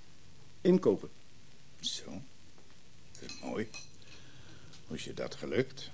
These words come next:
Speaker 1: Ik heb je de vorige week toch gebeld over dat echtpaar De Bes?
Speaker 2: Oh ja.
Speaker 1: Nou, daar moet ik morgen heen. En ik dacht, zeg, waar heb je eigenlijk die Venetiaanse vogel in dat koperen kootje?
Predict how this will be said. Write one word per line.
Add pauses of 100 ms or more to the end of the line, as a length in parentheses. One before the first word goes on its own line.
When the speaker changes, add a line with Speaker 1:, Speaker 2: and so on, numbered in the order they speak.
Speaker 1:
Ik
heb
je
de
vorige
week
toch
gebeld
over
dat
echtpaar
De
Bes? (720)
Speaker 2:
Oh
ja. (340)
Speaker 1:
Nou,
daar
moet
ik
morgen
heen.
En
ik
dacht, (440)
zeg, (180)
waar
heb
je
eigenlijk (280)
die
Venetiaanse
vogel
in
dat
koperen
kootje?